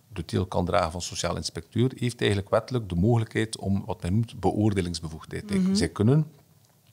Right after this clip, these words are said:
Speaker 1: op basis van het Sociaal Strafwetboek, artikel eenentwintig, beslissen om te zeggen, "Ik stel vast dat je niet in orde bent, maar ik geef u een termijn om u te regulariseren. Ik ga
Speaker 2: Ja.
Speaker 1: niet geen pro-justitie opstellen, je krijgt een termijn om u te regulariseren,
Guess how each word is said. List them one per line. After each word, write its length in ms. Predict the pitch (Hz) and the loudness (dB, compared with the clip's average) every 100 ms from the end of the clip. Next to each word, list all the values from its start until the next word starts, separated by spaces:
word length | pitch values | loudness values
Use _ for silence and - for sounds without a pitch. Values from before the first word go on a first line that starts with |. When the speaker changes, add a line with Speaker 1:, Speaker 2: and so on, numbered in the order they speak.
| - | -8
Speaker 1:
op 120 | - 82 | -2 2
basis 300 | 85 82 - | 2 2 -2
van 100 | 98 | -2
het 100 | 90 | -2
Sociaal 260 | 82 85 | -4 -4
Strafwetboek, 580 | 82 - 98 120 - - | -2 -4 0 0 0 -2
artikel 300 | 95 - 101 | -4 -4 -6
eenentwintig, 600 | 92 87 80 110 120 117 | -2 -2 0 0 0 -4
beslissen 400 | 90 - 110 - | -2 -2 -2 -2
om 80 | 101 | -4
te 80 | 95 | -2
zeggen, 280 | 101 123 123 - - - _ | 0 0 -2 -14 -20 -20 _
"Ik 140 | - - | -6 0
stel 200 | 101 92 | 2 2
vast 200 | 98 - | 0 -2
dat 100 | - | -4
je 60 | 92 | -2
niet 120 | 90 | -2
in 120 | 80 | -2
orde 220 | 104 117 110 | -2 -2 -4
bent, 280 | 147 - - _ - - _ | -4 -6 -20 _ -20 -20 _
maar 260 | 92 107 | 2 2
ik 120 | 107 - | -2 -2
geef 200 | 110 101 | 0 2
u 80 | |
een 100 | 92 | 2
termijn 360 | 82 98 98 107 | 0 -2 -2 0
om 80 | 98 | -2
u 60 | |
te 100 | 95 | -4
regulariseren. 680 | 85 85 87 - 78 78 - | -6 -4 -2 0 0 -2 -8
Ik 60 | 90 | -12
ga 100 | - | -2
Speaker 2:
Ja. 60 | 202 | 0
Speaker 1:
niet 160 | 90 - | 0 0
geen 220 | 87 80 | -4 -4
pro-justitie 500 | - 78 - 101 110 | -6 -8 0 2 2
opstellen, 380 | 110 - 135 131 | -2 -2 -2 -2
je 160 | 92 | -6
krijgt 240 | - 87 - | -4 -4 -4
een 80 | |
termijn 320 | 85 95 90 90 | -6 -2 0 0
om 80 | |
u 40 | 82 | -2
te 100 | 85 | -4
regulariseren, 800 | 82 78 80 80 87 104 127 | -4 -4 -6 -4 0 2 0